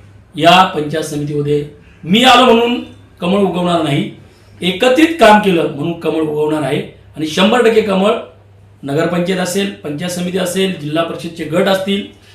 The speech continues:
इथेच नाही, जव्हार असेल, विक्रमगड असेल, वाडा असेल, तलासरी असेल, डहाणू असेल,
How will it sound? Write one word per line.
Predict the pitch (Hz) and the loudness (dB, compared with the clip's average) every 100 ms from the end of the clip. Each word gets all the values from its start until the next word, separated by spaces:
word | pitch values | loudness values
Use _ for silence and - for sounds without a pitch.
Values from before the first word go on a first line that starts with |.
| - 135 | -16 -6
इथेच | 127 202 196 | 0 2 4
नाही, | 175 202 208 - - 135 | 4 2 -2 -10 -20 -8
जव्हार | 135 147 180 | -4 2 4
असेल, | 185 185 190 190 185 - - | 2 2 0 -2 -6 -16 -16
विक्रमगड | 147 147 185 190 | -10 -6 -2 0
असेल, | 175 - 190 185 - - - | 0 0 -2 -4 -8 -18 -6
वाडा | 139 151 180 | 0 4 4
असेल, | 185 196 190 185 - | 4 2 0 -2 -10
तलासरी | 151 175 175 180 | -6 -6 -4 -6
असेल, | 180 190 185 156 | -4 -2 -4 -4
डहाणू | 147 180 | -2 -2
असेल, | 170 165 143 - | -2 -4 -8 -14